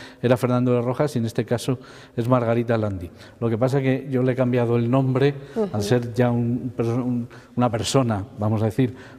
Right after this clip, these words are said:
Speaker 1: más reciente, con familiares vivos, etcétera. Preferí cambiarle el nombre y hacerla un poco más mía, tener libertad para añadirle algunos elementos.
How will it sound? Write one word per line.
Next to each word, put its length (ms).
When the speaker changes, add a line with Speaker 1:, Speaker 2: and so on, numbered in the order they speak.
Speaker 1:
más 180
reciente, 640
con 160
familiares 760
vivos, 380
etcétera. 440
Preferí 380
cambiarle 520
el 120
nombre 380
y 140
hacerla 340
un 60
poco 260
más 260
mía, 380
tener 300
libertad 500
para 520
añadirle 640
algunos 500
elementos. 600